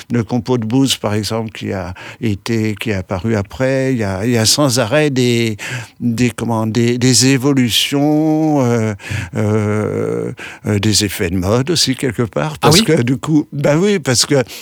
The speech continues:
Speaker 1: ce qui est nouveau, quelquefois, les gens se, euh, se partent là-dessus et oublient, euh, ce qu'on faisait avant. Et voilà, bon, euh,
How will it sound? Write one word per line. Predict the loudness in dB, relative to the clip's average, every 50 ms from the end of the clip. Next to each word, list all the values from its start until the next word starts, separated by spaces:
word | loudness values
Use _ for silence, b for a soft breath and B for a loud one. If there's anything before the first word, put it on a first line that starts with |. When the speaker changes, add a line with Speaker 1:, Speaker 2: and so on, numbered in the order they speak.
| B B
Speaker 1:
ce | -2 0 0 0
qui | 2 2
est | 2 2
nouveau, | 4 4 2 2 4 4 4 4 4
quelquefois, | 2 0 -2 -2 -2 -4 -4 0 0 2 2
les | 4 2 2
gens | 2 0 0 0 0 0
se, | 0 0 0 0 -2 -4 -4 -4 -4 -4 -6 -6 -8 B -16 -16 -16 -18 B B B -2
euh, | 0 0 2 2 2 2 2 2 0
se | 0 0 0 0 2 2 2 0 -2
partent | -2 -2 -2 -2 0 -2 0
là-dessus | 2 2 2 2 0 0 0 -2 -2 -2 -2 -2 2 2 4
et | 4 4 4
oublient, | 4 2 0 0 0 2 2 2 2 2 4
euh, | 4 4 2 2 2 2 2 0 0
ce | -2 -4 -6
qu'on | -6 -8 -8
faisait | -6 -4 -4 -2 0 0
avant. | 0 0 -2 -2 -4 -4 -4 -4 -4 -6
Et | -6 -6 -6 -6 -6 -6
voilà, | -4 -2 -2 -2 -2 -2
bon, | -4 -6 -6 -6 -6 -6 -8
euh, | -8